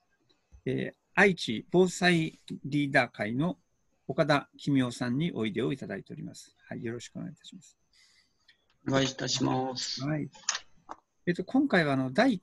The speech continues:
Speaker 1: 回なので、あの、具体的な耐震補強のやり方がどうこうっていうことよりも前に、我々が今何を考えているのかっていうことを、耐震補強に取り組んできた人間の率直な、えー、感想を、えー、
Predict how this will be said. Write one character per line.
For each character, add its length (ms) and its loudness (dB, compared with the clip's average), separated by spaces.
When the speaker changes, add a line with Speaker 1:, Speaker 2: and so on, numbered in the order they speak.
Speaker 1:
回 200 2
な 100 2
の 140 -4
で、 340 0
あ 80 -4
の、 120 -4
具 120 -6
体 200 6
的 100 -6
な 120 4
耐 200 2
震 180 2
補 160 2
強 160 0
の 80 2
や 80 2
り 100 -2
方 180 2
が 80 2
ど 140 0
う 40 -2
こ 120 -4
う 80 -2
っ 40 -20
て 80 -6
い 40 -6
う 20 -4
こ 80 -4
と 100 -2
よ 60 2
り 80 -2
も 140 0
前 240 2
に、 140 -8
我 180 4
々 180 4
が 100 4
今 120 4
何 320 6
を 80 2
考 260 4
え 60 4
て 100 -12
い 40 -4
る 60 -2
の 80 -4
か 100 -6
っ 100 -12
て 100 -12
い 40 -10
う 20 -12
こ 80 -20
と 140 -8
を、 220 -2
耐 240 2
震 340 0
補 180 -2
強 280 -2
に 160 -2
取 160 -4
り 60 -4
組 160 2
ん 20 2
で 100 0
き 60 -12
た 120 -2
人 300 2
間 240 0
の 280 0
率 380 -4
直 120 0
な、 180 0
え 300 0
ー、 40 -20
感 240 0
想 240 -2
を、 300 4
え 720 -6
ー、 60 -14